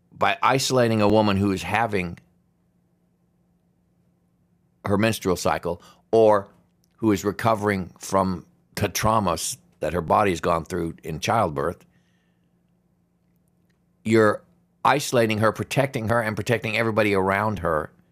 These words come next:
from possible infectious diseases that coming in contact with this blood might have.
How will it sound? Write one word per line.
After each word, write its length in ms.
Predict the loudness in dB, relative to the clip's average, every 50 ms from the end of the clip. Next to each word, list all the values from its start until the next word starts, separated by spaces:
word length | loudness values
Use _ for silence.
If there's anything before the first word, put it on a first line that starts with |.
| _ _ _ _ _ _ _ _ _ _ _ -8
from 180 | -6 -6 -6
possible 640 | -6 -2 -2 0 0 0 -4 -4 -2 0 0 0 0
infectious 640 | -4 -6 -10 -8 -4 -4 -4 -4 -6 -10 -10 -10 -8
diseases 680 | -8 -8 -6 -2 -2 -2 -2 -2 -4 -6 -8 -8 -10 -8
that 340 | -4 -2 -2 -2 -2 -4 -8 -20 _ _ _ _ _ _ _ _ _ -8
coming 260 | -2 -2 0 0 0 -2
in 120 | -4 -4
contact 520 | -2 0 0 0 0 0 -2 -4 -4 -4
with 120 | -8 -8 -8
this 180 | -8 -8 -8
blood 460 | -8 -4 -2 0 0 0 -2 -4 -8 -20 _ _ _ _ _ _ _ _ _ _ _ _ _ _ _ _ _ _ -6
might 200 | -4 -4 -4 -4
have. 440 | -4 -6 -6 -6 -10 -16 _ _